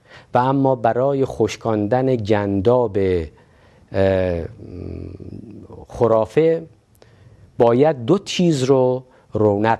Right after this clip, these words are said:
بخشید در اجتماع دینداران. اولیش عقلانیت و خردورزی هست و دومیش علم و دانش پژوهی. قرآن کریم از مسلمانان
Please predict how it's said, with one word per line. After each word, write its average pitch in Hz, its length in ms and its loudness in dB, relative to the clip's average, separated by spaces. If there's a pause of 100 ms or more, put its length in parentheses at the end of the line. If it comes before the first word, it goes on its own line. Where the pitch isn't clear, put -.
بخشید 113 580 -4
در 110 320 0 (100)
اجتماع 95 520 -4
دینداران. 87 680 -4 (800)
اولیش 107 640 0
عقلانیت 101 880 0
و 101 80 2
خردورزی 98 840 -2
هست 131 440 -2
و 95 80 -2
دومیش 95 800 -4 (360)
علم 113 380 0
و 107 260 0 (180)
دانش 90 340 0
پژوهی. 85 540 -4 (1600)
قرآن 120 320 2
کریم 139 360 0
از 113 220 0
مسلمانان 113 1000 0